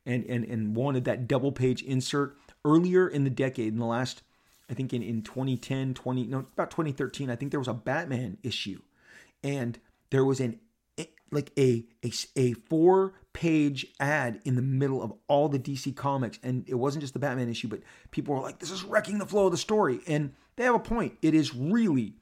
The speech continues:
disruptive when your page flows don't go as you, um, determine. I mean, on Snake Eyes number one, when I,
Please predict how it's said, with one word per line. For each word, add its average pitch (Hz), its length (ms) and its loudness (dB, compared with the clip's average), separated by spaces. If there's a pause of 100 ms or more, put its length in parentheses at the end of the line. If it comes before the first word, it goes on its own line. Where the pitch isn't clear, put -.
(440)
disruptive 135 600 0
when 135 140 2
your 123 120 2
page 143 320 -2
flows 110 360 -4
don't 123 220 -4
go 120 380 0
as 113 240 -4
you, 113 320 -2 (480)
um, 120 400 -2 (340)
determine. 220 560 0
I 139 80 0
mean, 139 140 2
on 143 120 0
Snake 160 320 -4
Eyes 165 300 0
number 151 240 0
one, 151 300 2
when 151 100 0
I, 123 180 -2